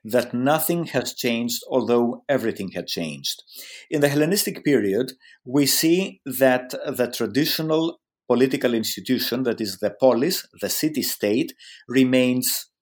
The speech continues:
in theory intact. It has an assembly and magistrates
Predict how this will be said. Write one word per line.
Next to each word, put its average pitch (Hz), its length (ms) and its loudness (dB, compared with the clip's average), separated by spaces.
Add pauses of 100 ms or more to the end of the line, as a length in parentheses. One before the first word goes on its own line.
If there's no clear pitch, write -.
(160)
in 131 100 -2
theory 113 540 0
intact. 110 640 -4 (260)
It - 140 -10
has 104 220 -2
an 87 100 -8
assembly 156 680 0
and 82 240 -10
magistrates 127 760 0